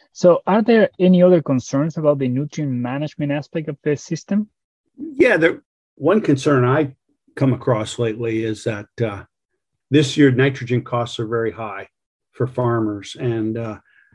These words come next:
Speaker 2: I've been talking to some of my friends, you know, back in the old days, dairy farms had four years of corn and four years of alfalfa,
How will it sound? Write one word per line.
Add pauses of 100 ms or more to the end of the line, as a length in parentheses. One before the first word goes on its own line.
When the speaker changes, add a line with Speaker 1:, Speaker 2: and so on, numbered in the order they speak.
(220)
Speaker 2:
I've
been
talking
to
some
of
my
friends,
you
know,
back
in
the
old
days,
dairy
farms
had
four
years
of
corn
and
four
years
of
alfalfa,